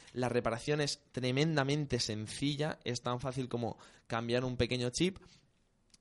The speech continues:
que costaría, pues, nada y menos, pero esto, como no lo sabemos y como no se hace, evidentemente, pues, tiramos la impresora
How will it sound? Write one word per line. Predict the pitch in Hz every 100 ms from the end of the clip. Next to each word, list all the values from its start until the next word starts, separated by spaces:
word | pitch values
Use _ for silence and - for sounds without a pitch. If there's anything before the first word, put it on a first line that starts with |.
| -
que | 110
costaría, | 113 107 104 120 117 - -
pues, | 87 - _
nada | 107 113 117 113
y |
menos, | 117 139 175 233 - _ - -
pero | 135 156 - -
esto, | 120 - 98
como | 98 101 101
no | 104
lo | 107
sabemos | 107 117 131 104 -
y | -
como | - 95 104
no | 117
se | -
hace, | 117 131 160 - - _ _
evidentemente, | 113 107 107 110 131 131
pues, | 117 110
tiramos | 110 110 117 113
la |
impresora | 117 110 113 123 131